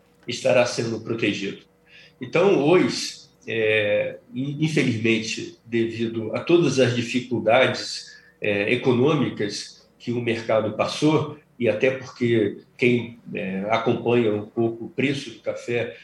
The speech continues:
no último ano nós tivemos um acréscimo de mais de cento e cinquenta por cento, é, em, do grão, que compõe aí setenta por cento de todo o custo da indústria,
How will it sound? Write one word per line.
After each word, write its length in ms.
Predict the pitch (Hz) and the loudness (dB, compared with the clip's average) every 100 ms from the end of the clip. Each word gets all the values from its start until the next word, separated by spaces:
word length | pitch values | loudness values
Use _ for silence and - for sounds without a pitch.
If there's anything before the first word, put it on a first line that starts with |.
| - _ | -20 _
no 180 | 113 117 | 0 2
último 440 | 131 113 120 113 | 2 0 -2 2
ano 320 | 113 120 107 | 4 2 2
nós 220 | 107 110 | -2 -2
tivemos 560 | - 113 117 117 107 107 | -4 -2 -2 -2 -4 -8
um 200 | 107 107 | -6 0
acréscimo 680 | 104 - 117 117 - 104 101 | 0 2 2 2 -2 -8 -6
de 60 | |
mais 160 | 107 127 | -2 -2
de 60 | - | -2
cento 260 | - 143 | -2 -4
e 40 | 143 | -4
cinquenta 440 | 123 113 123 - - | -6 -2 -2 -4 -12
por 80 | |
cento, 440 | - - 143 - - _ _ _ - _ | -6 -2 -2 -2 -14 _ _ _ -20 _
é, 680 | 113 107 104 98 95 95 98 - | 0 2 2 0 -6 -6 -10 -4
em, 380 | 117 113 - | -2 -2 -4
do 180 | - 113 | -2 0
grão, 540 | 101 110 151 147 - - - | 2 4 4 2 -4 -14 -4
que 180 | 123 | -2
compõe 440 | 120 110 - 123 110 | 2 0 2 2 2
aí 240 | 104 120 | 0 0
setenta 500 | 113 107 - 123 120 | 0 0 0 -2 -4
por 160 | 113 104 | -6 -10
cento 440 | - 117 113 113 | -6 -4 -4 -8
de 140 | 110 110 | -10 -6
todo 240 | 131 131 | -4 -2
o 60 | 120 | -4
custo 680 | - 170 185 - - - - _ | -6 -4 -2 -2 -6 -8 -10 _
da 160 | 110 107 | 0 2
indústria, 680 | 104 110 156 - 107 98 | 2 2 2 2 -2 -6